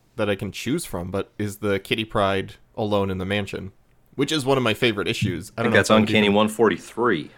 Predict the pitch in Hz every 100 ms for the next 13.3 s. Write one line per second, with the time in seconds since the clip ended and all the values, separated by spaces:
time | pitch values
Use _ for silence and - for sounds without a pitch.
0 | - - 76 92 92 82 107 95 - -
1 | - 135 104 90 120 - - - - 110
2 | 104 120 110 123 120 110 110 110 110 95
3 | - 117 131 - 65 - 95 113 - 147
4 | 196 202 214 214 190 90 80 - - _
5 | _ _ 110 113 107 101 95 101 110 107
6 | 95 90 85 98 107 - 82 71 78 78
7 | 104 87 80 165 - 170 - 349 - 392
8 | - 131 147 139 123 107 90 - 147 165
9 | 165 120 - 80 - - 92 - _ 98
10 | 85 - - - 110 95 107 104 104 107
11 | 107 104 107 - 107 101 98 - 95 104
12 | - 104 101 101 101 - 110 104 110 107
13 | 101 101